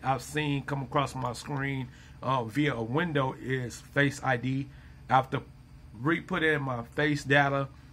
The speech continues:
information for the Face I D to, uh, work back again.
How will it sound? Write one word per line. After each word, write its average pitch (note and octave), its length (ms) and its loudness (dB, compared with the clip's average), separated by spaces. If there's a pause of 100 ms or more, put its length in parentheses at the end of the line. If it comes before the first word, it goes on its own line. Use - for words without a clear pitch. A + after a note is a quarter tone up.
(220)
information C#3+ 680 2 (260)
for - 140 -6
the A#2+ 60 -2
Face D3 260 4
I B2+ 120 0
D B2+ 360 0
to, - 200 -4
uh, G#2 220 -8 (100)
work B2 180 -2 (100)
back B2+ 200 0
again. C3 420 -2